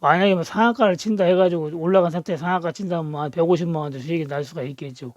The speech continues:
오십 퍼센트 가까이 수익이 날 수가 있습니다. 이런 식으로 해서 일 차 성공을 했어요. 그러면 성공을 한 거죠. 그런데, 아, 만약에 엔케이 물산을 들어갔다.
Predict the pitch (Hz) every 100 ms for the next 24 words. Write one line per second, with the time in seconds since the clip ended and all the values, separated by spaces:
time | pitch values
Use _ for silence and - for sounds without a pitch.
0 | _ _ _ - 160 170 - 185 160 156
1 | 143 147 131 127 185 170 135 135 143 135
2 | 131 147 131 117 113 _ _ _ _ _
3 | _ _ _ _ _ _ _ _ _ _
4 | _ _ _ _ _ _ _ _ _ 202
5 | 180 233 233 233 226 196 185 190 208 196
6 | - 233 226 196 175 170 196 156 151 190
7 | - _ _ _ _ _ - 208 202 196
8 | 170 233 240 202 170 185 170 165 180 202
9 | _ _ _ _ _ _ 226 247 196 190
10 | 170 131 120 _ _ _ _ _ _ _
11 | 180 160 160 156 151 139 156 196 196 185
12 | 208 220 - _ _ _ _ _ _ _
13 | _ - 190 240 240 247 226 208 233 202
14 | 165 190 170 151 143 120